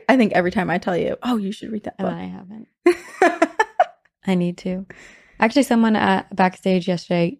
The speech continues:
Speaker 2: recommended House of Leaves.
Speaker 1: House of Leaves.
Speaker 2: Which is, like, a
Speaker 1: I've heard of it.
Speaker 2: kind of, like, horror thriller
Speaker 1: Yeah.
Speaker 2: type of book. So adding that to my list and
Speaker 1: Um,
Speaker 2: In Five Years.
Speaker 1: Also,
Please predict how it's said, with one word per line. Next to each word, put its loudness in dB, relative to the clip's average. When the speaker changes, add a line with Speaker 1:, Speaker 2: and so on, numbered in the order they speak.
Speaker 2:
recommended 0
House 0
of 2
Leaves. -2
Speaker 1:
House -4
of 2
Leaves. 0
Speaker 2:
Which -2
is, -2
like, -4
a -4
Speaker 1:
I've 2
heard 4
of -2
it. 0
Speaker 2:
kind 0
of, -6
like, -8
horror -2
thriller -2
Speaker 1:
Yeah. 6
Speaker 2:
type -2
of -8
book. -6
So 0
adding 2
that 2
to -4
my 0
list -10
and 2
Speaker 1:
Um, 6
Speaker 2:
In 0
Five -8
Years. -10
Speaker 1:
Also, -2